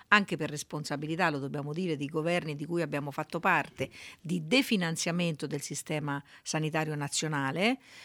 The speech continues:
Eh, di fronte alla pandemia abbiamo scoperto, primo, che la salute è un bene comune che viene addirittura prima dello sviluppo economico. Noi siamo stati costretti a chiudere le fabbriche, gli uffici,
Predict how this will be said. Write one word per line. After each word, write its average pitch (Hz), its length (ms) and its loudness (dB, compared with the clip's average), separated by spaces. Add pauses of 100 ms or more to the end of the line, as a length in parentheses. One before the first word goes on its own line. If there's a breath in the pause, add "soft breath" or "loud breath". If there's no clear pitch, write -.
(180 loud breath)
Eh, 160 280 0
di 185 220 2
fronte 202 920 4
alla 175 340 4
pandemia 226 720 4
abbiamo 196 400 6
scoperto, 151 800 -2
primo, 165 600 2
che 185 200 2
la 180 300 2
salute 262 760 2
è 196 140 4
un 190 180 2
bene 185 320 6
comune 185 760 0 (400 loud breath)
che 208 140 6
viene 208 340 6
addirittura 208 580 2
prima 262 360 6
dello 170 180 2
sviluppo 180 440 -2
economico. 160 640 2
Noi 185 160 0
siamo 156 220 -2
stati 160 260 -2
costretti 156 420 -2
a 147 40 -2
chiudere 160 340 -2
le 139 100 0
fabbriche, 165 500 0
gli 135 100 -4
uffici, 165 560 -2